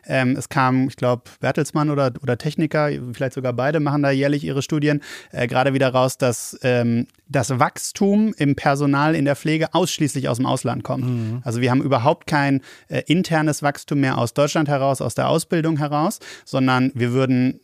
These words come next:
Speaker 1: in absoluter Zahl Fachkräfte verlieren, jedes Jahr, jeden Monat, jede Woche, wenn wir nicht die Zuwanderung hätten.
Speaker 2: Mhm.
Speaker 1: Und nur die hilft, äh, vor allem in den östlichen Bundesländern, das Niveau überhaupt noch konstant zu halten. Da ist es noch dramatischer als in den westdeutschen Bundesländern.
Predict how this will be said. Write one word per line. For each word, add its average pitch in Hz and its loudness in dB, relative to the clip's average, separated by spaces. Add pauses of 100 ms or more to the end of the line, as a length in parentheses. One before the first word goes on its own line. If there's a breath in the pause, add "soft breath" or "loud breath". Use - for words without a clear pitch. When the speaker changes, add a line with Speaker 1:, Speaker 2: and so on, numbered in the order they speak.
Speaker 1:
in 123 0
absoluter 151 0
Zahl 151 0
Fachkräfte - -2
verlieren, 160 0
jedes 131 0
Jahr, 135 0
jeden 131 2
Monat, 127 0
jede 113 -2
Woche, 190 2 (320 loud breath)
wenn 131 2
wir 135 4
nicht 151 0
die 151 -2
Zuwanderung 120 0
hätten. 139 -2 (160 loud breath)
Speaker 2:
Mhm. 117 -6
Speaker 1:
Und 117 0
nur 143 4
die 170 0
hilft, 151 -2
äh, 135 2
vor 131 0
allem 139 2
in 135 2
den 120 2
östlichen 151 2
Bundesländern, 120 0
das 123 0
Niveau 135 2
überhaupt 123 0
noch - -2
konstant 131 0
zu - 0
halten. 170 2
Da 131 2
ist 113 -2
es 117 -4
noch 131 -2
dramatischer 127 -2
als 117 -4
in 123 -4
den 117 -4
westdeutschen 135 -4
Bundesländern. 156 0